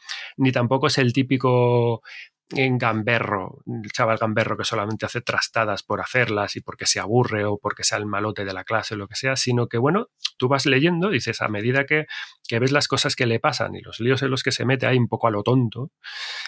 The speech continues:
es que son cosas inherentes a un comportamiento cien por cien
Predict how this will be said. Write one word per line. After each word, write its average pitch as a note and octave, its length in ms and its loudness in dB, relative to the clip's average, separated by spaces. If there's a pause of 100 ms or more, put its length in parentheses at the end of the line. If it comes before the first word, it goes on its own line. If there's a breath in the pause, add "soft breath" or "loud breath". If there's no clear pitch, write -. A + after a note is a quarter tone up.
(280 loud breath)
es C3 220 2
que E3 140 0
son D3 300 2
cosas D3+ 420 2
inherentes D3+ 1000 2 (600)
a C3 140 2
un D3 100 4
comportamiento C#3 760 2
cien C#3 240 2
por D#3 140 2
cien D3 320 2